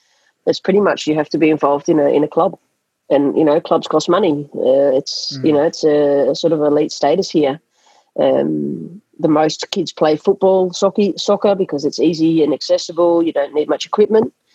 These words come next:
Speaker 1: Um, but in Australia, it's, it's, you know, it's an integral part of your life, and that makes the steps towards making a national team, making a state team, national team. Uh, the pathway's there for you. You know, it's what you do with the pathway, uh, that makes the difference.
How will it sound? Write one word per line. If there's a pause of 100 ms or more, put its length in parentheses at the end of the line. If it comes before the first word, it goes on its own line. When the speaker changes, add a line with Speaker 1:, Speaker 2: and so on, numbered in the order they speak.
(360)
Speaker 1:
Um,
but
in
Australia,
it's,
it's,
you
know,
it's
an
integral
part
of
your
life,
and
that
makes
the (100)
steps
towards
making
a
national
team,
making
a
state
team,
national
team. (1120)
Uh,
the
pathway's
there
for
you.
You
know,
it's
what
you
do
with
the
pathway,
uh,
that
makes
the
difference.